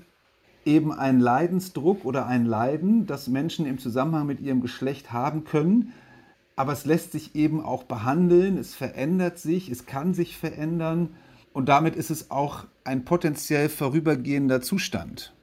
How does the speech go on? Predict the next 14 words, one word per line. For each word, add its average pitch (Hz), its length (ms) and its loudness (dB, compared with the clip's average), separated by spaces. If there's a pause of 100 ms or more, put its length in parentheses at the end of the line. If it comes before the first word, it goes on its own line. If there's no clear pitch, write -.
(1200)
Trans 196 400 4
zu - 180 -2
sein 165 420 2
kann 165 300 -2
auch 233 240 0
ein 120 160 -2
vorübergehender 107 720 0
Zustand 104 500 -2
sein, 107 480 0 (840)
aber 135 280 2
trans 180 400 2
ist 160 180 -6
vielmehr 170 960 2
etwas, 151 560 -4